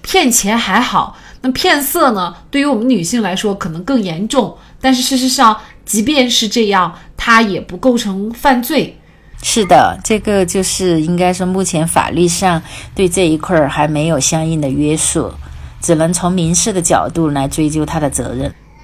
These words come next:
Speaker 1: 那我们就来看民事方面。民事方面呢，丁玉是主张让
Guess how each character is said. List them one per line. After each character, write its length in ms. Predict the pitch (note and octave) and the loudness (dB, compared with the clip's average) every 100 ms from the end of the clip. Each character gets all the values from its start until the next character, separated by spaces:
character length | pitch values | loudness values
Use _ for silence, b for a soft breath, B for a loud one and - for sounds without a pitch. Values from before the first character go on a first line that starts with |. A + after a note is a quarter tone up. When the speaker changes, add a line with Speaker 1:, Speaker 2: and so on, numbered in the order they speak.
| - - - _ - | -20 -20 -20 _ -4
Speaker 1:
那 100 | C4+ | 2
我 60 | C4+ | 4
们 100 | G3 | 4
就 100 | A3 | 0
来 140 | G3+ | -2
看 260 | G#3 - G#3+ | -2 -2 -2
民 320 | F3+ E3 E3+ | -2 -6 -4
事 180 | A3+ B3+ | -2 -2
方 240 | - F3 | -2 -4
面。 220 | F3 F3 - B B - | -4 -8 -10 B B -2
民 160 | C#4+ | 0
事 120 | D#4+ | 2
方 160 | C#4+ C#4 | 2 2
面 160 | C4+ A#3 | 2 0
呢， 120 | G#3 | -2
丁 260 | G3+ C4 | 0 0
玉 140 | C#4 A#3 | 2 2
是 260 | - A3 | 2 0
主 240 | F3+ - C#3+ | -4 -8 -10
张 320 | - G3+ G#3+ B B | -2 0 0 B B
让 500 | - C#4 B3 G#3 F#3 | 2 6 8 6 2